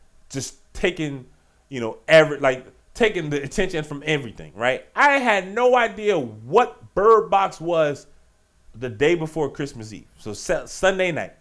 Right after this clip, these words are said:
Never heard of it. And then everybody started telling me, "I need to see this movie.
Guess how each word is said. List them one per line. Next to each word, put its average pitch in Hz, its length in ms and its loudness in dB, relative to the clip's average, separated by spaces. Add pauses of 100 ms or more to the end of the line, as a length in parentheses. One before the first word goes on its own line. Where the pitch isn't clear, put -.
(140)
Never 254 220 6
heard 240 180 4
of 113 80 -2
it. - 180 -14 (520)
And 262 160 6
then 240 180 2
everybody 254 500 4
started 202 280 0
telling 202 260 0
me, 202 240 -8
"I 196 80 0
need 202 140 -6
to 196 60 -8
see 196 120 -14
this 185 160 -14
movie. 214 320 -8